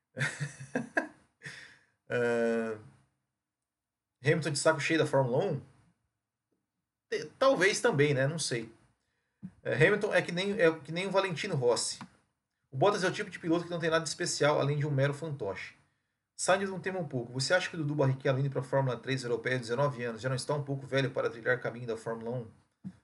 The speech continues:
Ah, eu acho que não. Acho que não. Eu, Damon Hill estreou na Fórmula um com trinta e dois anos e foi campeão. Então, acho que, acho que não tem muito isso, não. Acho que não.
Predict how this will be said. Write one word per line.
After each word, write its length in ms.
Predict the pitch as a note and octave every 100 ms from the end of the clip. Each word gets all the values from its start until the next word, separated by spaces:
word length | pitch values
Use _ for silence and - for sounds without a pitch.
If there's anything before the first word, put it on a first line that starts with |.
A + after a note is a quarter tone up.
| _ _
Ah, 80 | E4
eu 100 | F#3+
acho 180 | C#4+ D#4+
que 100 | -
não. 340 | A3 D3 D#3 C3 - _ -
Acho 120 | -
que 60 |
não. 400 | F#3+ B2+ C#3+ G#2+ G2+ - _ - _ _ _ _ _ _ _ _ _ _ _
Eu, 180 | F#3+ -
Damon 800 | D3 B2+ A#2+ A#2+ A#3 C#4 A3 C#3+
Hill 220 | C3 G3
estreou 340 | C#3+ - D3 E3
na 120 | D#3
Fórmula 340 | - C#3 C3
um 100 | D3+
com 240 | E3+ D3 A#2+
trinta 360 | E3+ B3 -
e 40 | E3
dois 300 | C#3+ D#3+ C3+
anos 400 | D3 C3 - -
e 100 | C3+
foi 180 | C3+ D3
campeão. 440 | D3+ C#3+ E3 E3+ - _ _ _ _ _ _ _ _ _ _ _
Então, 260 | A3+ F3+ C3+ _ _ _ _
acho 200 | D3 C3+
que, 220 | - B2+ - _ _ _ _ _ _ - - _ _ -
acho 160 | C#3
que 80 | -
não 120 | D#3
tem 100 | D3+
muito 260 | C#3 C3+ A#2
isso, 240 | A2+ A2+
não. 160 | G#2 G2+ - _ - B2
Acho 140 | B2 -
que 80 | C#3
não. 260 | A#2 G2+